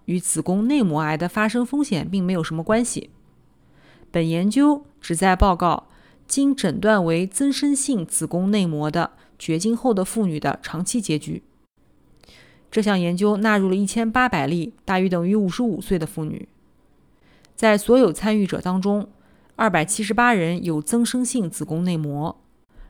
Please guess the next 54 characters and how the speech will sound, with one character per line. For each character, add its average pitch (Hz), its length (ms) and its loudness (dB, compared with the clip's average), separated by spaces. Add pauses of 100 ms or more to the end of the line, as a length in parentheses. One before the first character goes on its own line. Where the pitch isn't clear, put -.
(100)
六 294 200 6
百 143 180 2
八 202 200 0
十 - 120 -6
四 - 240 2
人 165 380 0
有 190 240 0
萎 160 260 -4
缩 262 240 0
性 254 240 -2
子 - 140 -10
宫 156 220 -4
内 156 100 -2
膜。 147 280 -8 (1080)
增 240 180 2
生 254 220 0
性 208 240 0
子 156 180 -4
宫 190 220 0
内 214 160 2
膜 156 220 -2
的 185 100 0
患 190 260 -2
者 160 160 -6
更 180 200 -6
加 185 140 -2
年 156 260 -4
轻， 254 360 -4 (420)
分 170 140 -4
别 165 120 0
为 175 100 2
六 190 160 4
十 190 120 -4
一 202 120 0
岁 214 220 0
和 180 160 -4
六 202 120 2
十 220 120 -6
四 220 200 -2
岁 - 280 -8 (840)
，B 226 140 4
M 226 180 4
I 240 220 2
更 220 220 0
高， 214 400 0 (120)
分 175 160 -4
别 165 160 2
为 160 220 2
三 208 220 0
十 190 80 -2
三 202 260 0
和 175 160 -4
三 214 260 0
十。 160 460 -6